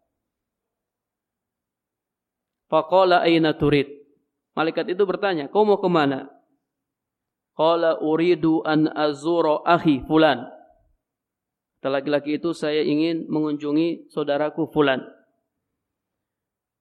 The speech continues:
Malaikat bertanya, "Lihajatin laka indahu, apakah kau kunjungi dia karena kau punya keperluan?" Kata dia, "Tidak."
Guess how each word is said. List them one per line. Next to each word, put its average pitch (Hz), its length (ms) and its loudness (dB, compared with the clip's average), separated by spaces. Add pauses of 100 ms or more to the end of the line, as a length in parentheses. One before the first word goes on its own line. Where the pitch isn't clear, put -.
(400)
Malaikat 226 480 4
bertanya, 175 560 4
"Lihajatin 226 800 4
laka 220 240 4
indahu, 196 640 2 (160)
apakah 190 480 -2
kau 190 240 0
kunjungi 185 400 2
dia 180 160 2
karena 180 240 0
kau 180 160 -2
punya 175 160 0
keperluan?" 165 560 0 (960)
Kata 147 240 -8
dia, 170 240 -4
"Tidak." 175 320 -2